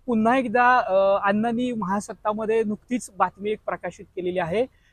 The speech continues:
की महिला रुग्णालयाच्या अनुषंगानं शंभर बेडचं जे रुग्णालय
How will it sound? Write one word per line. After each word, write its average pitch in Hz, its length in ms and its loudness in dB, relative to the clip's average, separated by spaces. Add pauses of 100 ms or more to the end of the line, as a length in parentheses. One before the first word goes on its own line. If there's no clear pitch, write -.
(180)
की 277 200 2
महिला 208 500 2
रुग्णालयाच्या 226 1080 0
अनुषंगानं 196 600 -4
शंभर 196 360 -4
बेडचं 214 560 -4
जे 202 340 -4 (100)
रुग्णालय 185 560 0